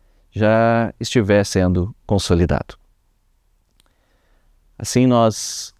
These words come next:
eh, vemos a importância dessa segunda marca do evangelismo e do discipulado fazendo parte da vida toda da comunidade. É,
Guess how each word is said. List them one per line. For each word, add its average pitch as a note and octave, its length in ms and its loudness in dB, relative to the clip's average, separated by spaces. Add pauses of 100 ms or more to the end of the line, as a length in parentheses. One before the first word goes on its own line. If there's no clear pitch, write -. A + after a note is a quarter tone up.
(120)
eh, G2 400 2
vemos B2+ 360 2
a B2+ 60 2
importância C3+ 720 0 (280)
dessa G#2 840 2 (240)
segunda C#3 380 0
marca B2+ 440 -2 (260)
do G#2 120 -4
evangelismo A#2+ 640 2
e C3 60 2
do B2 100 0
discipulado B2+ 800 0 (220)
fazendo C3 300 0
parte C#3+ 560 0 (200)
da A#2+ 140 2
vida C#3 240 2
toda D3+ 260 0
da C3+ 120 2
comunidade. A#2+ 880 0 (580)
É, F2 420 0